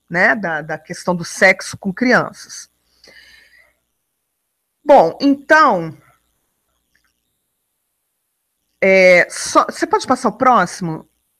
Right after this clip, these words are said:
Sérgio? Só pra eu, eu mostrar, eu encontrei no Google, fiz um print da minha página, a quantidade de livros que esta pessoa, sem nenhuma ética,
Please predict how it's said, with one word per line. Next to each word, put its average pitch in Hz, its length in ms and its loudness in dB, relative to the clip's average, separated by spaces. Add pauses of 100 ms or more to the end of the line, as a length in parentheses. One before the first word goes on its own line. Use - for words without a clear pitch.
(160)
Sérgio? 175 420 -2
Só - 160 0
pra 330 140 -2
eu, 320 160 4
eu 269 160 4
mostrar, 247 560 2
eu 233 100 2
encontrei 226 440 0
no 240 120 0
Google, 226 480 0
fiz 202 280 -8
um 208 60 -2
print 208 380 -4
da 196 80 0
minha 226 160 0
página, 269 540 2 (200)
a - 80 -2
quantidade 262 760 2
de 247 120 0
livros 214 1300 2 (400)
que 269 240 2
esta 294 460 2
pessoa, 202 920 -2
sem 226 240 -6
nenhuma 226 440 0
ética, 208 920 -2